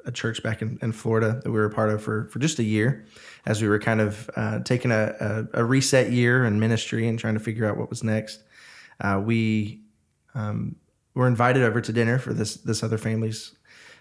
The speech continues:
uh, house, and we were <laughs> wrapping up dinner time, and they said, uh, "Steven, you play the guitar, right?" I was like,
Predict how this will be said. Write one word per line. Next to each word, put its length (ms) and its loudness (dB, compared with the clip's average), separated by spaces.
uh, 180 0
house, 440 2
and 580 0
we 160 8
were 220 10
<laughs> 320 0
wrapping 440 4
up 100 4
dinner 200 6
time, 240 2
and 100 2
they 80 2
said, 440 2
uh, 280 -4
"Steven, 300 2
you 60 4
play 140 6
the 60 4
guitar, 380 -2
right?" 320 0
I 60 -6
was 140 -6
like, 200 -8